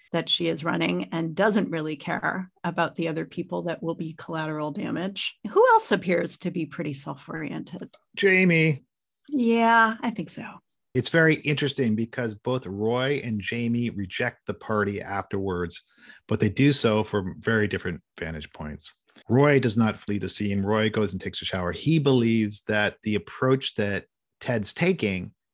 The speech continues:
Speaker 2: isn't effective. It's not selfishness. It's lack of efficacy he thinks he's seeing. Jamie leaves because he's selfish. He wants to go into the parking lot and complain to Trent Crimm about how the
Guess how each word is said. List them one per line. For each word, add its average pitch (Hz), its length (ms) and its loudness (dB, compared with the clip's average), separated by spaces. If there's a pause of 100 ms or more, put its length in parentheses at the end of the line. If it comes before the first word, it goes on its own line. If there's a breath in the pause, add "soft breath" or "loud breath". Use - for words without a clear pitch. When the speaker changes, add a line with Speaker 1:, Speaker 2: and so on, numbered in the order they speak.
(120)
Speaker 2:
isn't 127 360 4 (180)
effective. - 720 -6 (360)
It's 170 220 -2
not 147 280 2
selfishness. - 920 -2
It's 117 220 -2
lack 110 340 2
of 95 180 -4
efficacy 85 560 -6
he 87 240 -6
thinks 71 320 -8
he's - 160 -6
seeing. 71 400 -8 (680 soft breath)
Jamie 160 600 6
leaves 120 320 2
because 131 440 2
he's 143 140 -2
selfish. 156 380 0
He - 60 -10
wants 107 200 -4
to 104 60 -4
go 107 280 2
into 104 120 -4
the 101 60 -12
parking 107 300 -2
lot 104 200 0
and 98 80 -2
complain 104 680 0
to 104 340 -2 (220)
Trent 113 280 -4
Crimm 110 320 -2 (100)
about 104 360 -4
how 113 160 0
the 101 220 -4